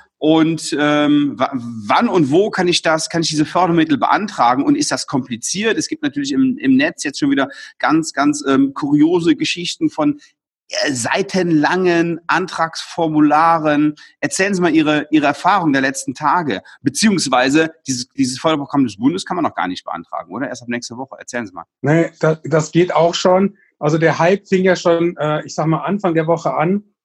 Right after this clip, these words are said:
Speaker 2: als der, äh, Bund beziehungsweise in den Nachrichten die Info kam, es soll eine Förderung kommen. So, und dann hatten wir die ganze Zeit schon damit zu tun, mussten die Mandanten aufklären,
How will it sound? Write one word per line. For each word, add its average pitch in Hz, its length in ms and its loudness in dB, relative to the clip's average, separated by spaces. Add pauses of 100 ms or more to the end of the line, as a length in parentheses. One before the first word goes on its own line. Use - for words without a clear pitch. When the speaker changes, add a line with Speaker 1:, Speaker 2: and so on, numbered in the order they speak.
Speaker 2:
als 151 280 -8
der, 143 840 4
äh, - 80 -20
Bund 185 540 0
beziehungsweise 156 420 0
in 147 60 0
den 139 120 2
Nachrichten 160 540 0
die 156 140 -4
Info 175 280 0
kam, 170 440 2 (240)
es 139 140 -6
soll 165 160 4
eine 170 100 -2
Förderung 160 500 0
kommen. 185 480 2 (280)
So, 156 200 0
und 151 180 -2
dann 160 220 2
hatten 165 220 0
wir 165 100 4
die 156 80 0
ganze 175 300 0
Zeit 175 240 2
schon 175 100 -2
damit 165 300 2
zu 160 100 -8
tun, 170 220 2
mussten 180 280 -2
die 160 60 0
Mandanten 156 420 -2
aufklären, 180 800 0